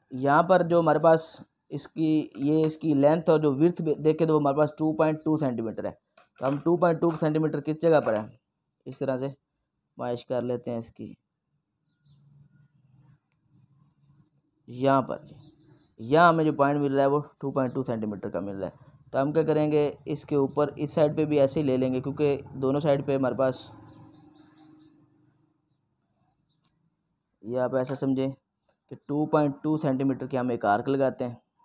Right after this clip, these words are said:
इस तरह से, two point two centimeter की।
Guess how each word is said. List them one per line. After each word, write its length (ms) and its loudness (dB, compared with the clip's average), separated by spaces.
इस 200 -18
तरह 180 -12
से, 160 -18
two 280 -6
point 320 -6
two 140 -6
centimeter 520 -8
की। 160 -20